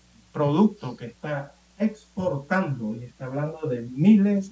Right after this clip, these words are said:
de millones de toneladas y miles de millones de dólares, eh, que están recibiendo por esto, y resulta que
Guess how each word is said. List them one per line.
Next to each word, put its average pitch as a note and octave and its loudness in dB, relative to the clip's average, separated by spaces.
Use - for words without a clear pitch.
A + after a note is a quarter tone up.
de C3 -2
millones C#3 0
de C#3 4
toneladas C#3 -2
y B2+ -2
miles D#3 -2
de C3+ -4
millones C#3 2
de B2 2
dólares, C#3 2
eh, A#2+ -4
que C3 -4
están C#3 2
recibiendo C#3+ 4
por D#3 0
esto, D3+ 0
y D#3 -2
resulta C#3 -2
que C3 -8